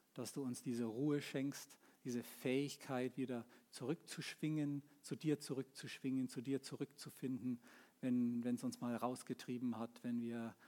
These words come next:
ja, auch rausgedrückt worden sind, vielleicht von den Stürmen des Lebens. Danke, dass du uns da wieder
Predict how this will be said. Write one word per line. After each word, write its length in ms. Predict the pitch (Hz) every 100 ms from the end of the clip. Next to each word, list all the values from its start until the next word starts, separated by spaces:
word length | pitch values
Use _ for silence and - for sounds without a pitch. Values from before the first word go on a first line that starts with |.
| - - - - _ _
ja, 240 | 160 175
auch 160 | 156 -
rausgedrückt 680 | 156 - 165 - 185 - -
worden 280 | 151 147 139
sind, 180 | 143
vielleicht 260 | 147 143 139
von 140 | -
den 120 | 139 131
Stürmen 420 | - 143 135 131
des 160 | 127
Lebens. 560 | 143 127 127 127 - - - - - - - - -
Danke, 240 | 143 143
dass 240 | 135 123
du 180 | - 135
uns 200 | 131 127
da 180 | - 120
wieder 380 | 123 123 120